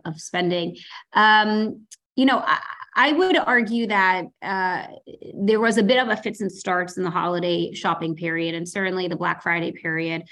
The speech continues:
uh, benefited. Um, so Canadian retail sales on Black Friday, just the day of November twenty-fifth, uh, were up five point six percent year over year. Apparel was up six point six percent year over year. Electronics up five point eight percent on the year. So,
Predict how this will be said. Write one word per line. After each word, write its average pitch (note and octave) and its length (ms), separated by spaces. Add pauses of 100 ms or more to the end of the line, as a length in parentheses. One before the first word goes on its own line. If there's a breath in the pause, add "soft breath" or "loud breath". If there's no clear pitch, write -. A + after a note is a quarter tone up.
(280 loud breath)
uh, F3 160
benefited. F3+ 640
Um, E3 380
so E3+ 300
Canadian F3 480
retail F3 280
sales F3 320
on F3 140
Black E3+ 340
Friday, E3+ 360
just E3+ 200
the F3 80
day E3 220
of E3 80
November E3 280
twenty-fifth, E3+ 560 (600 loud breath)
uh, F#3 240
were F#3 140
up F3+ 120
five F3+ 280
point F3 240
six - 200
percent E3+ 460
year E3+ 140
over E3 100
year. E3 380
Apparel F3 500
was F3 160
up F3+ 160
six - 220
point E3 260
six F3+ 220
percent F3 420
year E3 160
over E3+ 80
year. E3 220
Electronics E3+ 720
up - 160
five E3 320
point E3+ 160
eight D#3+ 160
percent E3 400
on D#3+ 140
the D#3+ 80
year. E3 340
So, F3+ 300